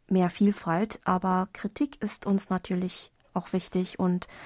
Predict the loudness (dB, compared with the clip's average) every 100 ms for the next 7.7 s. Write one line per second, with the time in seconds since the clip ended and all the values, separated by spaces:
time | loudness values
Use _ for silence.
0 | -18 -2 4 6 8 10 8 8 8 8
1 | 8 6 4 4 4 4 2 0 4 4
2 | 4 4 2 4 0 0 -4 -2 2 2
3 | 0 -2 -4 -4 -6 -2 -4 0 0 2
4 | 2 0 -12 -14 -14 -2 2 4 4 2
5 | 0 -4 -4 0 4 6 8 6 4 0
6 | -2 -4 -4 -4 0 2 4 4 4 4
7 | 2 0 2 4 4 2 0